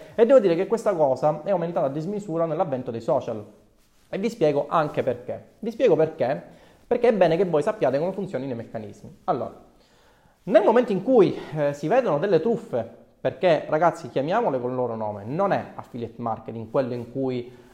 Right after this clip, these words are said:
eh, si dice che diventerete ricchi utilizzando i bitcoin, eh,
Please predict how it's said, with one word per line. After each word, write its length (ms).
eh, 160
si 120
dice 280
che 200
diventerete 560
ricchi 520
utilizzando 500
i 20
bitcoin, 600
eh, 80